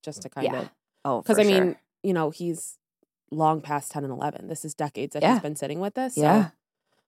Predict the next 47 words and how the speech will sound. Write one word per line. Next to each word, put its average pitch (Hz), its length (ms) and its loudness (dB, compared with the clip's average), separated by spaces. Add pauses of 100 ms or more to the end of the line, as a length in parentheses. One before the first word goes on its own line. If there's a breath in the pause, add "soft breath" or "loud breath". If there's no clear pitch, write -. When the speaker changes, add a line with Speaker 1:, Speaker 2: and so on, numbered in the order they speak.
(140)
Speaker 1:
um, 165 460 0 (260)
and, 214 140 10
you 214 60 10
know, 214 120 10
that's 208 220 6
not 262 240 6 (120)
the 208 180 6
only 196 260 6
heavy 180 220 2
subject 160 380 0
that 156 180 2 (160)
John 170 260 4
is 151 100 -2
talking 165 280 -2
about 143 280 -2
in 147 120 0
his 143 200 -4
book 135 420 -2
and 220 200 4
in 196 100 4
his 160 100 2
Speaker 2:
Yeah. 160 80 4
Speaker 1:
interview 139 280 0
with 135 140 -4
People. 151 420 0 (380)
He 196 100 -8
talks 170 260 2
about 151 220 2
his 143 160 -2
battle 139 280 0
with 135 140 -4
sobriety. 226 840 2 (100)
Uh, 147 540 0 (300)
Richie, 175 260 2
some 170 180 0
of 165 100 -2
you 165 120 0
may 160 160 2
remember 156 580 2
he 170 160 -6
had 165 120 0
a 151 60 0
very 156 320 0
public 156 460 -2
twenty 156 260 -4
fifteen 156 400 -4
D 156 100 -6